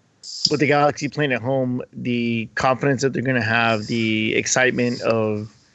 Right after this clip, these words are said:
the team and the atmosphere in the stadium, um, I think that, you know, Philadelphia's gonna come in and they're gonna find that they, they have a tough, they have a tough test against them themselves.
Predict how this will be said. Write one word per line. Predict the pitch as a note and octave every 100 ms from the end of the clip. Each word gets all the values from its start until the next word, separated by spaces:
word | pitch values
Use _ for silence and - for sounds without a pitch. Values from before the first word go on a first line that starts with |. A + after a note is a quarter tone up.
| _ _ - - - - - - - - _ _ _ -
the | A2
team | - - D3 C#3 C3+ C3+ -
and | A#2+ A#2+ A#2 A#2 A2
the | A2
atmosphere | A#2+ C3 B2+ - C3+ A#2+
in | A2+
the |
stadium, | G#2+ - C3 B2 B2 A#2+ A#2 A#2 B2 B2 -
um, | A2 A2 G#2+ G#2+ G#2+
I | -
think | A#2 B2 A2+
that, | G#2+ G#2+ G#2+ - - _ _ _ _ _ _ _ _ _ _ _ _ -
you | B2+
know, | G#2+
Philadelphia's | G#2 C#3+ C#3 C#3+ D3+ C#3
gonna | C#3+ C3+
come | D3 D3
in | D#3
and | D3
they're | C3
gonna | C3+
find | C3 B2+ C3
that | B2
they, | A#2 A#2+
they | B2+ A#2+
have | B2
a | A#2
tough, | - B2 - - _
they | -
have | B2+
a | A#2+
tough | B2 B2+
test | - B2+ -
against | A#2+ A#2+ A2+
them | - A#2 G#2+
themselves. | G#2 A#2 A2+ F#2+